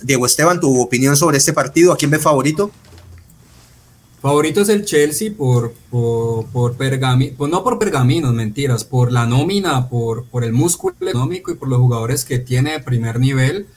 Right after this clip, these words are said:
Speaker 2: pero también <laughs> eso es que todas las llaves están parejas, ¿no? Por, por, por uno u otro motivo, pero entonces, eh, hicieron una buena triquiñuela en ese sorteo para, para dar un, como, plantear duelos parejos.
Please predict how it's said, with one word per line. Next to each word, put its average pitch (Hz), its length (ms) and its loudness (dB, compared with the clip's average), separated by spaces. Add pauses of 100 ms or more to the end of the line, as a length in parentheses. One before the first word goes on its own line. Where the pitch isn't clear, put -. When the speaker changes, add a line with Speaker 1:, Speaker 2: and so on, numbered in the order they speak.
(480)
Speaker 2:
pero 120 240 -4
también 113 320 -4
<laughs> 180 60 -2
eso 196 240 0
es 156 220 -4
que 180 100 -2
todas 180 220 -2
las 143 160 0
llaves 156 240 2
están 120 260 -2
parejas, 127 540 -4
¿no? 131 140 -4
Por, 123 260 -2
por, 123 260 -4
por 131 240 -6
uno 208 220 0
u 185 180 2
otro 170 240 -4
motivo, 160 500 -4 (320)
pero 120 140 0
entonces, 151 640 0
eh, 127 460 0
hicieron 190 640 0 (260)
una 165 280 0
buena 185 460 0
triquiñuela 143 760 0
en 139 80 -4
ese 143 220 -6
sorteo 139 560 -2
para, 127 340 0
para 123 200 0
dar 123 140 0
un, 156 200 -6 (100)
como, 123 380 0 (1080)
plantear 147 540 2
duelos 190 300 0
parejos. 147 600 -4